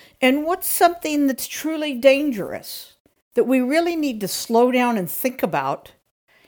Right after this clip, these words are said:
and perhaps delay moving forward until we better understand the risk. Each of us has those opportunities every day. We are faced with minor inconvenience,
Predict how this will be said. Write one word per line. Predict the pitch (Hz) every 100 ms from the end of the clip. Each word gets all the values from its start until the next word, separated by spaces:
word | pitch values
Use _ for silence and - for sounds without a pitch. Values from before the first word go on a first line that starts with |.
| -
and | 214 220 -
perhaps | - 262 311 311 -
delay | 202 247 220 233 262 269
moving | 226 180 156 156 143
forward | 139 - 151 143 143 165 - _ -
until | 208 254 254
we | 233 220
better | 208 220 220 -
understand | 208 190 185 - - 196 175 165
the | 160
risk. | 147 165 - - - - - _ _ _ _ _ _ _ _ _ _ -
Each | 294 320
of | 370 269
us | 226
has | 185 233 226 196
those | 196 175 170
opportunities | 170 170 160 208 180 175 170 165 - 196
every | 208 170 160
day. | 143 175 175 92 123 - -
We | 196 196
are | 185
faced | - 226 226 220
with | 170 165 156
minor | 156 160 185 240 254
inconvenience, | 247 247 277 214 175 151 180 -